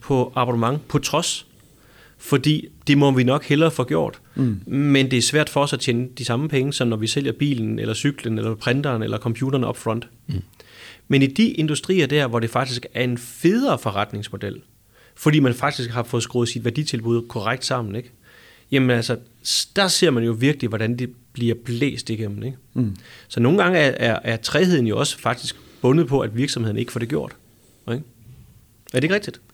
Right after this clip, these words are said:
Speaker 2: Trægheden er generelt set nok større på udbudssiden
Speaker 1: Ja.
Speaker 2: end på, øh, end på, øh, end på kundesiden. Og det er jo
Speaker 1: Ja.
Speaker 2: også derfor, at man ser utallige eksempler. Det er Mofibo, jo et fremragende eksempel på Storytel.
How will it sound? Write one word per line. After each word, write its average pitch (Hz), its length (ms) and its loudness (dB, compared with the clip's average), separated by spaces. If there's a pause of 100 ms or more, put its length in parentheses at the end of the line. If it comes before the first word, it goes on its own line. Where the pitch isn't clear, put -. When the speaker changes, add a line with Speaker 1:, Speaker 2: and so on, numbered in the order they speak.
(140)
Speaker 2:
Trægheden 139 540 4
er 101 140 4 (240)
generelt 110 480 4
set 98 340 2 (120)
nok 104 340 2
større 92 440 4
på 98 240 -4
udbudssiden - 680 -6 (400)
Speaker 1:
Ja. 110 100 -8 (400)
Speaker 2:
end 95 220 2
på, 90 480 2
øh, 82 320 2 (760)
end 87 300 -2
på, 87 360 0
øh, 76 300 -4 (220)
end 82 240 -6
på 85 320 -8
kundesiden. - 640 -4
Og 95 80 -6
det 120 60 4
er - 20 6
jo 120 60 8
Speaker 1:
Ja. 117 60 8
Speaker 2:
også 104 180 4
derfor, 98 300 4
at 90 60 0
man 87 140 -2
ser 101 320 -2
utallige 120 540 0
eksempler. 98 460 -6
Det 95 280 -2
er 92 40 0
Mofibo, 104 680 -2 (540)
jo - 60 -4
et 95 80 -4
fremragende 107 560 2
eksempel 107 440 -6
på 101 160 -6
Storytel. 113 760 0